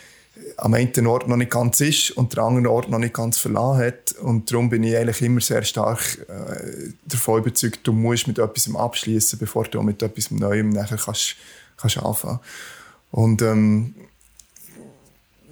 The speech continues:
ja, vielleicht mag das für andere Personen anders, äh, funktionieren. Es hat natürlich auch ein bisschen mit dem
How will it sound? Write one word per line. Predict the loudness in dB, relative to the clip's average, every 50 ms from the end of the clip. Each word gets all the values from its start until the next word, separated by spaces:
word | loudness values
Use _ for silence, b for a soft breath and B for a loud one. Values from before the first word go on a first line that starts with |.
| 0 2
ja, | 4 4 6 4 4 2 2 0
vielleicht | 0 2 2 4
mag | 2 2 2
das | 2 0
für | 2 2 2
andere | 4 4 2 2 0
Personen | 0 0 -2 -2 0 2 2 2
anders, | 2 2 2 2 2 2 2 2 0
äh, | 0 0 0 0 0 0 -2 -2
funktionieren. | 0 0 0 0 0 0 2 2 4 4 4 2
Es | 2 0
hat | 0 0
natürlich | -2 -2 0 0 2 2 2
auch | 2
ein | 0 -2
bisschen | 0 2 2 2
mit | 2 2 2 0
dem | 2 2 2 2